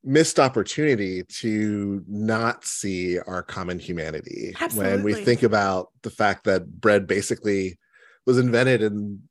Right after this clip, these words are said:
Speaker 1: the, you know, various parts of the world <laughs> at the same time by different
Speaker 2: Yeah.
Speaker 1: cultures.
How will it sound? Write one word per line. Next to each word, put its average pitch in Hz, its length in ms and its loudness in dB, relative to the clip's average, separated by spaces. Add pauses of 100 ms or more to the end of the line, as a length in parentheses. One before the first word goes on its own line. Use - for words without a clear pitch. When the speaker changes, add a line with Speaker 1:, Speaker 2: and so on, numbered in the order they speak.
(100)
Speaker 1:
the, 113 340 2
you 110 60 4
know, 107 140 4
various 127 420 4
parts 143 280 2
of 131 100 -2
the 117 80 2
world 147 460 4
<laughs> 165 380 6
at 147 140 0
the 160 100 -6
same 147 320 -4
time 160 400 -2
by 123 200 0
different 147 400 0
Speaker 2:
Yeah. - 40 -18
Speaker 1:
cultures. 117 500 -4